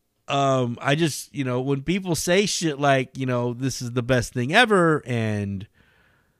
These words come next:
you know, "This is what I've always wanted," and, uh, or other people saying that about that situation, you know, "So happy for her. I've never seen her happier,"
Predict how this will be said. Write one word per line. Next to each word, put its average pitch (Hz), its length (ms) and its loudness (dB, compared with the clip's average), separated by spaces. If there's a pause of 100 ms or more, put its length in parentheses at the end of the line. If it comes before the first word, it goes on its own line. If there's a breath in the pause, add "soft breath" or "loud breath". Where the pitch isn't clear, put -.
(160)
you 110 140 -4
know, 101 80 -2
"This 107 200 -2
is 107 120 -2
what 113 160 0
I've 107 160 -2
always 98 340 -2
wanted," 151 680 6
and, 78 400 -12
uh, - 220 -20 (2000)
or 180 240 6
other 190 220 8
people 226 460 2
saying 98 540 -4
that 95 280 -4
about 117 640 4 (480)
that 98 220 -6
situation, 90 640 -10 (1500)
you 95 140 -6
know, 78 160 -12 (160)
"So 101 240 -4
happy 123 340 -2
for 117 300 0
her. 110 320 2
I've 98 100 -6
never 92 220 -4
seen 87 220 -8
her 90 120 -8
happier," 95 680 -4